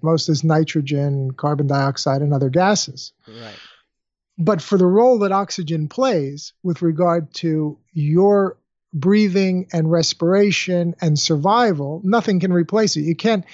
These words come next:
Speaker 1: take away the oxygen and double up on the carbon dioxide. That won't
Speaker 2: Right.
Speaker 1: work. Okay? So for the role that money plays, there's nothing to replace it. And the reality is that in the,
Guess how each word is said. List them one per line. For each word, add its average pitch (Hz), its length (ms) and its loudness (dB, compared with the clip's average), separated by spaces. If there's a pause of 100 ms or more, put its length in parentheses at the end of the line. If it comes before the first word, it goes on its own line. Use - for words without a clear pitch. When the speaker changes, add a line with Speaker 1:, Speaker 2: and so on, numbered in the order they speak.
(140)
Speaker 1:
take 226 240 0
away 185 180 2
the 175 120 0
oxygen 180 460 0
and 156 140 0
double 165 260 0
up 160 160 -6
on 143 100 -4
the 139 60 -6
carbon 151 320 -4
dioxide. 147 760 -6
That 170 160 -2
won't 156 180 -4
Speaker 2:
Right. 160 80 -4
Speaker 1:
work. 123 300 -8 (1160)
Okay? 160 320 -2 (320)
So 202 240 0
for 202 140 -2
the 196 100 2
role 240 460 2
that 220 180 -2
money 196 380 0
plays, 156 720 -2 (480)
there's 208 200 2
nothing 220 300 0
to 202 100 -4
replace 196 540 0
it. - 160 -6
And 185 100 4
the 180 60 6
reality 180 520 2
is 147 220 -2
that 160 220 -2 (360)
in 294 240 2
the, 254 120 -2